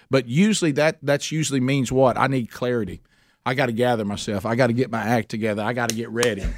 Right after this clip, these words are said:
for what's next. I, really, there's no time for me to cry right now. I, I gotta finish what I'm doing here. And I gotta get back to it. So maybe there's a time for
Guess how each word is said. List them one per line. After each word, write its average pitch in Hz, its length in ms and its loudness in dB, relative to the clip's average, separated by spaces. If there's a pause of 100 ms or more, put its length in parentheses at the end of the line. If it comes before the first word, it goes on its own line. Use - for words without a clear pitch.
(180)
for - 180 -2
what's 110 260 -4
next. - 480 -6 (580)
I, 120 220 2
really, 175 300 6
there's 165 180 0
no 175 120 0
time 196 280 4
for 151 60 -10
me 160 100 -4
to 131 60 -10
cry 151 260 2
right 98 240 -8
now. - 220 -18 (1000)
I, - 100 -12 (100)
I 131 40 4
gotta 135 200 2
finish 143 500 0
what 120 180 4
I'm 104 140 4
doing 104 300 4
here. 87 240 -8 (1160)
And 110 140 2
I 107 60 2
gotta 120 180 2
get 117 200 -2
back 110 260 0
to 107 240 0
it. - 100 -12 (1500)
So 123 200 2
maybe 123 280 2
there's 113 240 0
a 104 40 -8
time 117 300 2
for 107 300 -2